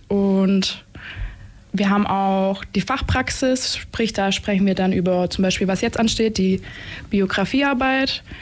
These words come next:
oder um unsere praktischen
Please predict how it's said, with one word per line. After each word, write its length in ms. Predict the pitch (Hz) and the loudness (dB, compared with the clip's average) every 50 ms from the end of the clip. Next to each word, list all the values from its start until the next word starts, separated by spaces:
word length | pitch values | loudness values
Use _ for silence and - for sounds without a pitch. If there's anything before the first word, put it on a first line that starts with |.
| - - - - - - - - - | -16 -18 -18 -18 -18 -18 -18 -6 0
oder 520 | 196 190 190 190 190 190 190 190 190 - | 0 2 2 2 2 2 2 0 0 2
um 340 | 170 180 180 180 185 185 185 202 - - | 2 2 4 4 4 2 2 0 -2 0
unsere 460 | 196 190 185 - - 180 175 180 180 | 0 0 2 0 0 0 0 0 -2
praktischen 960 | 175 - - - 214 208 - - 196 190 - - 196 190 190 190 190 185 190 | -2 -2 -2 -2 -2 -4 -2 -2 -2 0 0 2 2 4 4 4 4 2 0